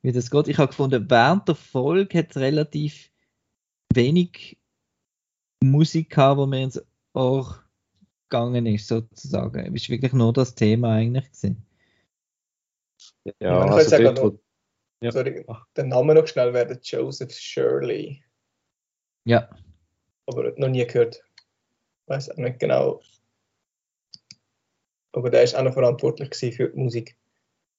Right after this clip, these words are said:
Speaker 3: Der hat scheinbar
Speaker 2: Also, äh,
Speaker 3: Tenet,
Speaker 2: ja.
Speaker 3: Black Panther und Venom noch mitgemacht bei der Musik.
Speaker 1: Ah, dann ist das auch einer aus, und die hat ja auch alle den Ludwig Göransson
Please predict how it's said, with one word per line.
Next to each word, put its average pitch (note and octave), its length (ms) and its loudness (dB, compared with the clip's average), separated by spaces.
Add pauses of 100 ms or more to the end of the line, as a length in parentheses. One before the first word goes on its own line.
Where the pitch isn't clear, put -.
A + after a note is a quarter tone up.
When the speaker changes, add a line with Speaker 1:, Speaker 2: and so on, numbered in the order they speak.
(1200)
Speaker 3:
Der - 100 2
hat - 80 2
scheinbar C#3 320 4
Speaker 2:
Also, F#2+ 80 -6
äh, F#2+ 460 0 (300)
Speaker 3:
Tenet, C#3 460 4
Speaker 2:
ja. F#2+ 160 -6
Speaker 3:
Black - 260 -2
Panther C3 360 -4
und B2 160 -6
Venom B2+ 260 2
noch B2 160 -2
mitgemacht - 720 -10
bei - 60 -10
der A#2+ 120 -8
Musik. - 520 -18 (540)
Speaker 1:
Ah, B2 180 6
dann A#2+ 180 6
ist A#2 200 2
das A2 140 0
auch G#2 160 6
einer A2 340 4
aus, - 360 -8 (180)
und B2 180 -4
die B2 120 6
hat B2 180 4
ja G#2+ 180 6
auch A#2 60 4
alle A#2+ 200 0
den A2 440 2
Ludwig A2+ 380 -4
Göransson G#2+ 720 0